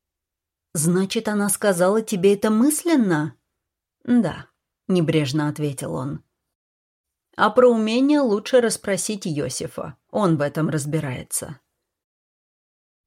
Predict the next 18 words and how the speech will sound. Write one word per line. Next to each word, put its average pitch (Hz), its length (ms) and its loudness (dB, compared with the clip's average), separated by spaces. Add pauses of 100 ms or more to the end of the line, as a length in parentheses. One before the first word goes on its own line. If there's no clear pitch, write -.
(140)
Я 165 180 4
с 165 120 -4
любопытством 165 800 -2
наблюдала 170 560 0
за 165 160 2
ним 165 220 2
с 151 60 -8
другого 160 480 2
конца 175 360 -4
комнаты, 175 680 -2 (240)
подмечая 196 580 0
мелочи, 214 680 -4 (140)
которые 262 460 2
делали 202 400 -2
Уильяма 160 640 -2
таким 165 420 -2
неповторимо 151 720 -4
красивым. 156 800 -8